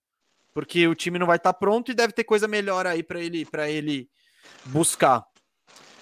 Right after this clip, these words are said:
E, e ter ele nesse período também não ajuda o Houston a, a, a ir mal pra tentar fazer esse tank.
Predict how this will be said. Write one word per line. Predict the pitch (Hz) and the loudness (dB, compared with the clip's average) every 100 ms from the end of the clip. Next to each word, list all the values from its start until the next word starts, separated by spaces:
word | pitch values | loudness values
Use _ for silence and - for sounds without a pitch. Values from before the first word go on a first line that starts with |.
| - _ - - - | -20 _ -20 -20 -8
E, | 226 247 254 254 254 247 220 | -2 2 4 4 4 2 -2
e | 214 | -8
ter | - 277 269 | 2 6 6
ele | 262 | 6
nesse | 247 233 | 4 2
período | 214 233 233 247 | 2 2 2 2
também | 254 247 | 2 4
não | 262 | 4
ajuda | 233 165 254 262 185 | 4 4 2 6 6
o | 156 | 6
Houston | 143 185 247 - 220 202 | 2 0 -2 -4 -4 0
a, | 180 165 _ - | -2 -2 _ -4
a, | 175 180 170 | 0 2 2
a | |
ir | 170 | 2
mal | 175 160 160 196 240 | 0 -2 4 6 4
pra | - 202 185 180 | 2 0 2 2
tentar | - 185 165 - 185 | -2 -10 -6 -4 -2
fazer | 190 165 | -4 -6
esse | 175 - | -10 -12
tank. | _ 165 190 220 | _ -4 -4 -6